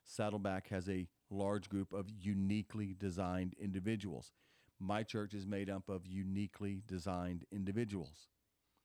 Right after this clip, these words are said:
It's different backgrounds, it's different histories, it's different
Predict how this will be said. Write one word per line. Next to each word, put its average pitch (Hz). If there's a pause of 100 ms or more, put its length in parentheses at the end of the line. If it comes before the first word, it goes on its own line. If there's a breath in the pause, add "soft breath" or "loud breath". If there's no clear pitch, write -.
(500 soft breath)
It's 104
different 110
backgrounds, 98
it's 87
different -
histories, 95
it's 92
different 131